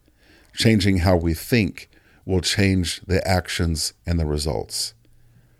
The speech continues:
If you want help from us, you can go to our website, markdelaney dot com, or you can text this number, nine one eight, four zero one, nine six zero eight. I'll say that number again.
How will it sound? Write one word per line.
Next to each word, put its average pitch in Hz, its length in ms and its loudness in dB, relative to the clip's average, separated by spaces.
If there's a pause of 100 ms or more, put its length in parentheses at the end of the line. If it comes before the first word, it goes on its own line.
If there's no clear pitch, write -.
(520)
If - 160 0
you 160 100 6
want 147 180 6
help 110 240 2
from 90 180 2
us, 82 480 0 (640)
you 101 100 0
can 110 80 2
go 107 120 8
to 113 60 6
our 117 60 8
website, 85 540 2 (520)
markdelaney 95 640 2
dot 87 240 -2
com, 76 460 -2 (400)
or 151 180 6
you 135 180 4
can 101 220 0
text - 480 0
this 101 260 0
number, 76 480 -4 (320)
nine 113 360 2
one 104 180 2
eight, 85 280 -4 (480)
four 107 360 2
zero 95 320 4
one, 73 460 -2 (360)
nine 92 320 2
six - 640 -2
zero 82 400 -2
eight. - 300 -6 (720)
I'll - 80 -4
say 131 120 4
that 127 140 2
number 98 240 2
again. 71 520 -4